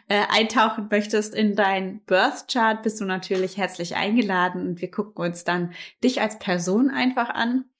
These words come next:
Und noch das allerletzte, bevor ich hier nur Marketing mache, ist, ja, ich weiß nicht, wer das gesagt hat, Michelangelo oder Leonardo da Vinci, aber einer von den beiden hat gesagt,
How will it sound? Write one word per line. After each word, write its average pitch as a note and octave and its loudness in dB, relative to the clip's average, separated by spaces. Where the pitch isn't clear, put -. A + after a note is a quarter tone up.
Und G#3 4
noch G3 2
das F3 0
allerletzte, F#3+ 0
bevor F3+ 2
ich F3 -4
hier E3+ 0
nur F3+ 4
Marketing F3 0
mache, E3+ 0
ist, F3+ 0
ja, G#3 2
ich - -2
weiß B3 2
nicht, C#4+ 4
wer B3+ 8
das B3 2
gesagt G#3 0
hat, F3+ -6
Michelangelo C#4+ 4
oder A3+ 4
Leonardo G#3 4
da F#3+ 2
Vinci, F3+ -2
aber F3 0
einer C#4 4
von C4 4
den A#3+ 6
beiden G3 0
hat F#3 -4
gesagt, F#3 0